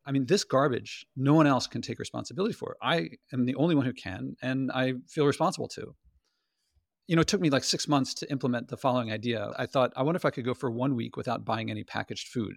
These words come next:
'cause most of the garbage was from food packaging. And it took me six months to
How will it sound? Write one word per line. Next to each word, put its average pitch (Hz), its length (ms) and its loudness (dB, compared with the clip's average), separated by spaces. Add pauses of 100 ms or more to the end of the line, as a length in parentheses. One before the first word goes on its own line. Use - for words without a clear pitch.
(100)
'cause - 140 -14
most 139 220 0
of - 20 -4
the 120 80 2
garbage 107 260 2
was - 140 -2
from 104 220 -6
food 170 180 0
packaging. - 420 -4 (840)
And 156 360 6 (540)
it 139 80 -8
took 208 140 0
me 190 40 0
six - 280 0
months 143 240 2
to 123 400 0